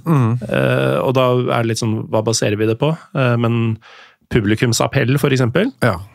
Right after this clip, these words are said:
Speaker 2: lett topp fem, eller?
Speaker 1: Ja, de er vel nesten, altså, ja, appell,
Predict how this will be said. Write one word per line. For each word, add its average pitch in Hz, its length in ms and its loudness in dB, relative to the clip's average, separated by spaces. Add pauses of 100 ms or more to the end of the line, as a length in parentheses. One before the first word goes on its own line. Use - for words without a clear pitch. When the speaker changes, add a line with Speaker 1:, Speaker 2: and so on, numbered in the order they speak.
(140)
Speaker 2:
lett 113 380 -2
topp 120 200 -2
fem, 127 200 -2
eller? 277 180 -6 (400)
Speaker 1:
Ja, 95 500 -4
de 113 140 2
er 110 80 2
vel 196 180 0
nesten, 120 460 -2 (180)
altså, 120 360 0
ja, 117 320 2
appell, 139 440 0